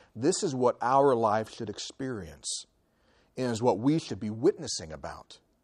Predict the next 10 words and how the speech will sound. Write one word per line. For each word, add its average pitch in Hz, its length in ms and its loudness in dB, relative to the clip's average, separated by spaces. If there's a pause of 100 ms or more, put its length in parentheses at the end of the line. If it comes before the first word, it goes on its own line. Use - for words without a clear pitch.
(380)
A 147 120 8
life 151 440 10
of 123 240 -2
peace 208 380 0 (120)
and 117 300 -4
rest 170 400 4
and 120 120 -4
quietness 165 720 4
and 117 120 -6
confidence 160 580 0